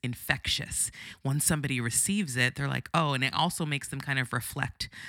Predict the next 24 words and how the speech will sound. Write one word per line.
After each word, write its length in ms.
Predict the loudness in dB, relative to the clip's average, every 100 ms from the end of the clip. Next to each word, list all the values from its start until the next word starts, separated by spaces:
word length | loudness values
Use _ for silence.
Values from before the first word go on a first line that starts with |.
| -4 0
about 320 | 2 2 2
themselves. 560 | -2 0 2 2 2
So 160 | 0 2 4
I, 160 | 6
I 80 | 6
know 200 | 6 4
I've 100 | 2
only 160 | -2 -4
seen 160 | -6
the 60 | -6
trailer, 300 | -4 -2 0
and 80 | 2
I'm 140 | 2
excited 440 | 2 4 6 6
when 120 | 4 4
I 120 | 2
do 140 | 0
get 200 | -2 -2
to 80 | 0
actually 260 | -2 -2 -4
see 160 | -2
the 100 | -4
full 220 | -2 -2
film. 320 | -2 2 2